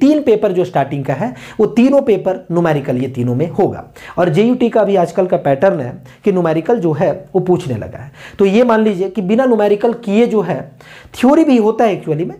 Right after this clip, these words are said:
ऐसा नहीं कि theory नहीं होता है, लेकिन numerical आप करेंगे, solid marks वहाँ से मिलता है और numerical से एक feeling आता है actually में। अब theoretical बातें कितना भी पढ़ लिया, लेकिन यदि numerical उस topic पे नहीं लगाए ना, मेरा मानना है,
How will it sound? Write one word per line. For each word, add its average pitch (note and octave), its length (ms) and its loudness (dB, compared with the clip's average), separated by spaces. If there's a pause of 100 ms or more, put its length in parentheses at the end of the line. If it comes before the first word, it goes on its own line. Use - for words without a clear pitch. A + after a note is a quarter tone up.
(140)
ऐसा D#3 220 -2
नहीं F3+ 160 -2
कि F#3 520 -2
theory E3+ 260 2
नहीं E3 200 2
होता C#3+ 260 -4
है, - 140 -14 (340)
लेकिन F#3+ 260 2
numerical F3+ 520 2
आप E3+ 220 -4
करेंगे, F#3+ 280 0
solid F3 360 0
marks D3 280 -2
वहाँ C#3+ 160 -2
से C#3+ 120 -6
मिलता C3+ 300 0
है F#3+ 140 -6
और B3+ 160 0
numerical B3+ 460 0
से C#4+ 120 -4
एक C4+ 100 -10
feeling C4+ 400 0
आता B2 200 -6
है A#2 60 -6
actually G#2 280 -14
में। B2 120 -18 (260)
अब F#3+ 160 0
theoretical C#4 340 2
बातें C#4 460 0
कितना B3+ 500 0
भी B3 120 4
पढ़ F#3+ 200 -2
लिया, F#3 280 0 (500)
लेकिन A3 240 2
यदि C4 120 2
numerical A#3+ 500 0
उस - 140 -6
topic C#4 360 -4
पे A3+ 100 0
नहीं F#3 140 0
लगाए C3+ 220 0
ना, E3 300 -8 (100)
मेरा G3+ 160 4
मानना D#3+ 300 -2
है, A2+ 140 -8